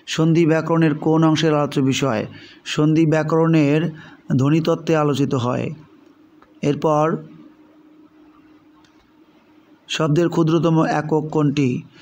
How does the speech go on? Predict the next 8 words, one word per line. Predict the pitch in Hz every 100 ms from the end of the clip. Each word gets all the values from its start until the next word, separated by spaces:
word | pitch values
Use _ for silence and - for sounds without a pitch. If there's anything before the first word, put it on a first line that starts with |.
| - -
শুদ-, | - 147 147 160 -
শব্দের | - - 151 139 160 170 180 208 - - _
ক্ষুদ্রতম | - 147 143 151 160 151 151
একক | 156 147 147 151
হচ্ছে, | 127 151 151 156 139 156 - - - _ _ _ _ _ _ _ _ - _ - - 131
my | 147
dear | 160 156
learners, | 147 143 160 165